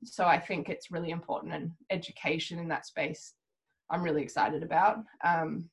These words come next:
because, yeah, we wanna be contracting the pelvic floor on exhale,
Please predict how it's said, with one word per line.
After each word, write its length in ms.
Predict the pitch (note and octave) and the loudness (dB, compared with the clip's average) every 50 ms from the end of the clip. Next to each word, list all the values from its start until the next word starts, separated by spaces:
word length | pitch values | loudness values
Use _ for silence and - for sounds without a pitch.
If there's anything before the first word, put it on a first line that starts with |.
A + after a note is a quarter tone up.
| _ - | _ -8
because, 680 | F3 E3 E3+ - - F#3 E3+ E3+ E3+ E3 E3 E3 - - _ _ _ _ _ _ _ _ _ _ _ _ _ _ _ _ _ _ _ _ _ _ _ _ _ _ _ | -8 -6 -6 -6 -4 -2 0 0 0 -2 -4 -6 -10 -14 _ _ _ _ _ _ _ _ _ _ _ _ _ _ _ _ _ _ _ _ _ _ _ _ _ _ _
yeah, 320 | A#3 G#3+ G3+ G3 F3 F3 F3 | 0 4 6 6 6 4 4
we 180 | F3+ A3 A3 | 6 8 8
wanna 240 | A3 A3 G#3+ G#3 G#3 | 10 10 10 8 6
be 260 | G#3 G#3 G#3 - - _ _ - | 6 4 0 0 -4 _ _ 0
contracting 580 | B3+ A3+ G#3+ - C4 G#3 G#3 G#3 - A3+ G#3+ | 4 4 6 8 8 8 8 6 4 2 2
the 80 | F#3+ F3 | 2 4
pelvic 380 | - G3 F3 D#3+ E3 D3 - | 4 4 4 4 2 -2 -4
floor 200 | - F#3 E3+ D#3+ | -2 0 2 2
on 120 | D3+ - - | 2 2 2
exhale, 520 | - - - - A3 E3+ - - - F3 | 0 0 0 0 0 2 2 2 0 -4